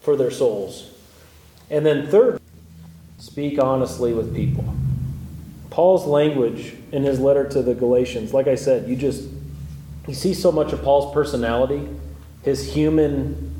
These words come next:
struggle, humanly struggle in that letter. "I cared for you all so much, and you cared for me. You would have plucked out your own eyes and given them to me." He was just speaking to their hearts from his heart. And we need to do that too in the midst of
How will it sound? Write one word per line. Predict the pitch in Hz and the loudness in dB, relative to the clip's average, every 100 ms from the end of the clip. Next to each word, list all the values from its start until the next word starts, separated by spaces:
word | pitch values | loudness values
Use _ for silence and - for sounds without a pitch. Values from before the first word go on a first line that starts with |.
| - - | -10 -10
struggle, | - - 143 139 170 165 - - | -12 0 4 6 4 2 -8 -4
humanly | 147 156 151 | 0 2 2
struggle | 139 143 131 135 147 147 | 0 0 0 2 4 2
in | |
that | 135 135 123 | 2 0 0
letter. | 123 131 143 - - - - - - - - - - | 0 0 -4 -6 -16 -20 -20 -20 -20 -20 -20 -18 0
"I | 240 | 2
cared | 240 339 - | 4 4 4
for | 269 | 4
you | 214 214 | 6 8
all | 196 | 6
so | 185 240 | 6 4
much, | 240 277 - | 4 2 4
and | 254 | 2
you | 269 | 2
cared | - 285 - | 2 2 2
for | 285 | 4
me. | 277 311 | 4 6
You | 285 262 | 6 6
would | 294 | 6
have | 240 | 4
plucked | - 277 285 | 4 4 6
out | 269 | 6
your | 254 | 8
own | 277 | 6
eyes | 277 294 285 | 6 4 4
and | 269 240 | 4 2
given | 285 302 | 2 4
them | 269 233 | 4 4
to | 202 | 2
me." | 190 190 | 4 2
He | - | 2
was | 247 226 | 2 2
just | 208 - | 0 0
speaking | - 269 233 196 | 2 2 2 4
to | |
their | 170 | 4
hearts | 151 233 175 | 6 4 2
from | - 208 240 | 0 0 4
his | 220 277 | 2 2
heart. | 226 113 92 - - - - - - - - - | 0 -2 -6 -12 -20 -20 -20 -20 -20 -20 -14 -2
And | 143 143 135 139 | 0 2 0 0
we | 170 | 2
need | 175 156 | 2 0
to | 151 | -2
do | 139 | 0
that | 131 127 - | 0 0 -2
too | - 127 113 95 - - - - - | -4 -2 -2 -6 -12 -18 -20 -20 -8
in | 127 123 | -4 -2
the | |
midst | 120 123 123 - | 0 0 -2 -6
of | 120 104 98 | -4 -2 -6